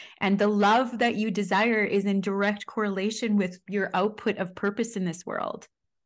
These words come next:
So that's the entire process of the vision, is leading you inside, leading you home, so that when you come to the expression of who you are, it's clean.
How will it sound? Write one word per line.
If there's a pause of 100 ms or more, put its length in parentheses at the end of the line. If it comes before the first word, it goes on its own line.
(680)
So
that's
the
entire
process
of
the
vision,
is
leading
you
inside,
leading
you
home,
so
that
when
you
come
to
the
expression
of
who
you
are,
it's
clean.